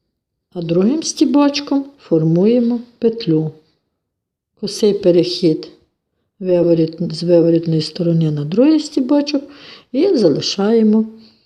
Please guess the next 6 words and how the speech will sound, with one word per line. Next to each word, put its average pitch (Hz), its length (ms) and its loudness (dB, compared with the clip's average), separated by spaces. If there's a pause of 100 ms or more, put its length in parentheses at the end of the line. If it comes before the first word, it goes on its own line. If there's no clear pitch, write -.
(880)
необхідну 202 800 0
нам 170 360 0 (520)
петлю. 160 520 -4 (800)
Цю 370 180 0
петлю 175 540 0 (280)
притримуємо 165 1000 0